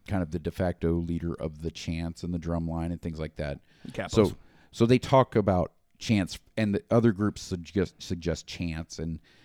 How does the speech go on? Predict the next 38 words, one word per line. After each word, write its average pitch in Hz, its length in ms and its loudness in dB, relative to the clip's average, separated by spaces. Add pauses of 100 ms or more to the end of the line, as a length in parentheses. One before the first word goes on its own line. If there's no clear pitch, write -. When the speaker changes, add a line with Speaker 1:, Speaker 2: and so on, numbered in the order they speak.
(260)
Speaker 1:
so 113 340 8 (580)
you 117 140 -2
guys 113 280 4
do 107 180 6
have 90 180 2
meetings, 78 340 -4
and 87 100 -4
there 90 140 0
Speaker 2:
Yeah. 107 120 -4
Speaker 1:
is 101 200 2
an 85 120 2
organization. 78 420 -2
Speaker 2:
And 190 80 2
we 196 80 0
coordinate, 131 540 0
you 123 80 -4
know, 110 100 0
where 107 180 0
everybody's 110 420 0
gonna 113 180 0
meet 135 240 0
to 120 80 -6
do 113 180 -4
the 107 100 -6
march. 113 200 -6
Like, 131 120 2
Speaker 1:
Right. 147 60 -4
Speaker 2:
there's 170 180 2
a 160 60 0
lot 131 380 2
of 120 200 -2
coordination 107 680 -2
that 104 100 -8
goes 101 260 -2
on 101 180 0
between 101 360 -2
the 98 80 -4
groups 110 300 -2